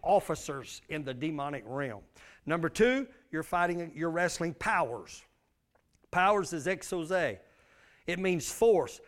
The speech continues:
capacity. Catch this. That little weak devil that you may, somebody may have told you, "Well, he's some little," he says, powers are force,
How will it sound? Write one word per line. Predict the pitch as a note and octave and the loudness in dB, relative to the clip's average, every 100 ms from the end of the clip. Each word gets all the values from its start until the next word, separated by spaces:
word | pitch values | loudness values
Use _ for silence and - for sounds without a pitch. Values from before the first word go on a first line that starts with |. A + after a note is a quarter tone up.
| _ | _
capacity. | - D#3 G#3 G3+ - D3+ C3+ - _ _ | -12 -4 0 2 0 -4 -6 -14 _ _
Catch | - G#3 - | -2 -2 -2
this. | F#3+ A3 C3 - - _ _ _ _ _ | -2 0 -2 -6 -18 _ _ _ _ _
That | D#3+ | -6
little | E3+ F3 | -4 -2
weak | D#3+ G#3 F#3+ D3+ | -4 -6 -8 -2
devil | G3+ G3 G3 | 0 0 -4
that | E3 - | -6 -8
you | G3+ | -8
may, | G3 G3 F#3+ | -6 -6 -6
somebody | - G3+ G3+ | -6 -6 -6
may | G3 | -6
have | G3 | -6
told | G3 G3 | -4 -6
you, | G3 G3+ | -6 -6
"Well, | G3+ | -4
he's | F#3+ F#3 | -6 -6
some | G#3+ G3 | -6 -4
little," | G3+ G3 F#3 - - - | -4 -4 -6 -14 -20 -2
he | F#3+ | -2
says, | - G3+ F#3 D3+ - - _ - | 2 4 4 4 -2 -18 _ -4
powers | - G#3 G#3 E3+ C3+ - | 4 6 6 4 0 -6
are | E3 C#3+ B2 | -4 -2 -4
force, | - - A3 B3+ B3+ - | -10 4 8 8 6 0